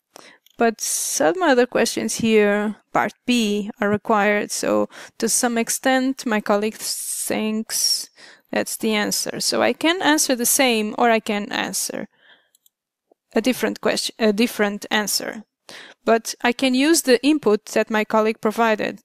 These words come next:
to fill in the questionnaire. When I fill in the questionnaire, it's the exact same process.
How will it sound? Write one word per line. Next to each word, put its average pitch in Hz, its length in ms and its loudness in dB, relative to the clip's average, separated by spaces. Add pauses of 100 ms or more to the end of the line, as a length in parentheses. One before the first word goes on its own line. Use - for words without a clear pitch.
to 214 220 0
fill 226 260 2
in 208 320 -4
the 214 80 0
questionnaire. - 640 -4 (1300)
When 269 120 0
I 294 100 4
fill 320 260 2
in 339 160 4
the 285 80 2
questionnaire, 320 600 2 (600)
it's - 420 -2
the 226 140 0
exact 220 320 0
same 269 240 0
process. 320 680 0